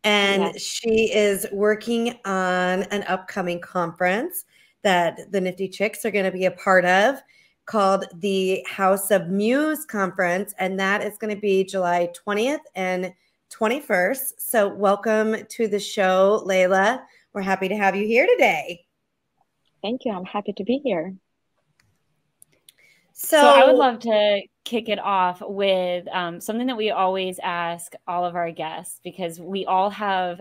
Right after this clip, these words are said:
Speaker 3: similar yet different journeys into this space. I'd love to hear, before we dive into kind of all the cool stuff that you're doing now and what you're, you have on the, the roadblock, what was your journey into N F Ts and Web, Web three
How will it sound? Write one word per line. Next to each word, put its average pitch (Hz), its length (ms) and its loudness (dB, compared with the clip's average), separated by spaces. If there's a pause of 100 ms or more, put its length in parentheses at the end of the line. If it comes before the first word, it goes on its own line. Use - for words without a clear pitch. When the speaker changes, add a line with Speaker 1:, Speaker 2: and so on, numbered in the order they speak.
Speaker 3:
similar 262 560 0
yet 208 480 -2
different 196 680 -4 (100)
journeys 180 480 -6
into 175 220 -8
this 170 200 -2
space. 165 540 -6
I'd 196 120 -2
love 220 120 -2
to 277 100 -6
hear, 175 600 -2
before 180 220 -6
we 190 100 -6
dive 180 240 -4
into 170 280 -10
kind 165 160 -12
of 160 80 -14
all 180 140 -2
the 185 80 -4
cool 185 200 -8
stuff 180 220 -6
that - 100 -12
you're 165 100 -8
doing 170 320 -6
now 175 480 0
and 165 220 -8
what 165 180 -8
you're, 160 160 -6 (160)
you 175 200 -8
have 170 280 -2
on 160 180 -8
the, 156 220 -8 (380)
the 190 80 -2
roadblock, 190 720 2 (460)
what 240 280 0
was 302 240 -4
your 247 140 0
journey 185 600 -4
into 185 400 -6
N 175 140 -6
F 170 140 -6
Ts 175 300 -10
and 170 160 -8
Web, 160 220 -6 (140)
Web 165 300 -6
three 165 360 -12